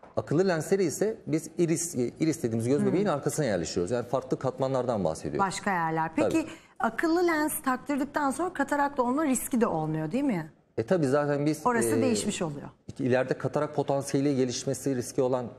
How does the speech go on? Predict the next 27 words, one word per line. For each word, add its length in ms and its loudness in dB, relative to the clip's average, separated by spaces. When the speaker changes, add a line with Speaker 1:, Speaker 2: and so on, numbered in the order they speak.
Speaker 1:
lensi 300 0
aldığımız 340 0
için 200 -4
böyle 200 2
bir 40 0
risk 200 -6
yok. 120 -2
Speaker 2:
Zeptosaniye 840 0
ameliyatların 580 0
farkı 400 -2
nedir? 320 0
Nedir 220 0
zeptosaniye? 220 -8
Speaker 1:
İşte 140 -2
zeptosaniye 720 2
aslında 300 0
bizim 200 2
bu 80 4
ameliyatlarımızı 600 0
daha 240 0
kusursuz 460 -4
ve 80 2
güvenli 320 0
şekilde 360 0
yapmamızı 460 0
sağlıyor. 380 0
Özellikle 540 0